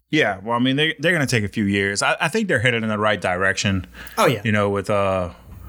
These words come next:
Speaker 1: Riverboat Ron coming in as their, uh,
Speaker 2: Yeah, Rivera is gonna get
Speaker 1: their coach. Um, he's good.
Speaker 2: what they need.
Speaker 1: You know, having faced him for several <laughs> years in the N F C South, watching him do what he does.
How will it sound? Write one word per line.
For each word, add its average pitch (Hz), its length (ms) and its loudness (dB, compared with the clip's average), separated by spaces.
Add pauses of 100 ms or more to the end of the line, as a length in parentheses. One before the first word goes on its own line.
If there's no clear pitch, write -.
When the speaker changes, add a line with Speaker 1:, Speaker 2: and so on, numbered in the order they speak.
(280)
Speaker 1:
Riverboat 113 400 0
Ron 104 420 0 (100)
coming 107 240 2
in 104 120 4
as 101 140 0
their, 98 180 2
uh, 92 480 0 (120)
Speaker 2:
Yeah, 123 140 2
Rivera 156 500 0
is 127 480 -2
gonna 123 180 4
get 113 240 0
Speaker 1:
their 107 100 2
coach. 104 680 0
Um, 104 320 0
he's 110 220 2
good. 113 160 2
Speaker 2:
what 113 140 4
they 117 120 2
need. 101 320 -4
Speaker 1:
You 104 80 -2
know, 104 160 0
having 101 260 0
faced 107 320 0
him 107 180 2 (600)
for 110 220 -4
several 107 340 0
<laughs> - 40 -2
years 120 340 0
in 110 60 0
the 110 80 0
N 107 80 2
F 107 60 -2
C 110 120 -2
South, 104 320 0
watching 104 380 -2
him 98 100 0
do 104 120 0
what 101 100 -2
he 101 40 -6
does. 101 480 0